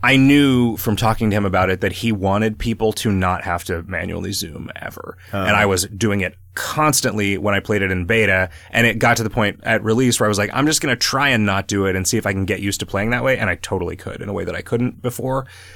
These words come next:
Speaker 1: But I do
Speaker 2: What
Speaker 1: think that the further you zoom in, the better, the easier it is to see the guards. But it's also just, like,
Speaker 2: I didn't try not zooming in,
Speaker 1: Mm.
Speaker 2: not zooming manually. What happens if you don't?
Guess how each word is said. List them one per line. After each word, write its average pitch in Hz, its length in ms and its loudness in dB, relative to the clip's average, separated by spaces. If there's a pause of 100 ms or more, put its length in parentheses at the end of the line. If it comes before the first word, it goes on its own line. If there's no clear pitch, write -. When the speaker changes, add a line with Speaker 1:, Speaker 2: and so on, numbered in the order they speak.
(120)
Speaker 1:
But 123 280 4 (600)
I 123 100 2
do 120 120 4
Speaker 2:
What 113 40 4
Speaker 1:
think 113 160 2
that 104 140 2
the 104 40 -4
further 113 300 4
you 104 140 4
zoom 101 180 0
in, 95 160 2
the 92 60 0
better, 95 360 2
the 98 120 -2
easier 95 320 2
it 90 60 0
is 92 100 0
to 107 100 -4
see 104 140 2
the 92 100 -2
guards. 110 460 0 (400)
But 233 80 4
it's 240 100 2
also 240 260 2
just, 147 260 0
like, 110 260 -2 (180)
Speaker 2:
I 139 100 0
didn't 160 280 0
try 180 260 0
not 101 240 -2
zooming 104 380 -2
in, 98 380 -4 (140)
Speaker 1:
Mm. 117 120 0
Speaker 2:
not 113 180 0
zooming 110 300 0
manually. 107 400 -2
What 110 140 0
happens 123 220 0
if 101 120 -4
you 101 80 -2
don't? 101 320 -2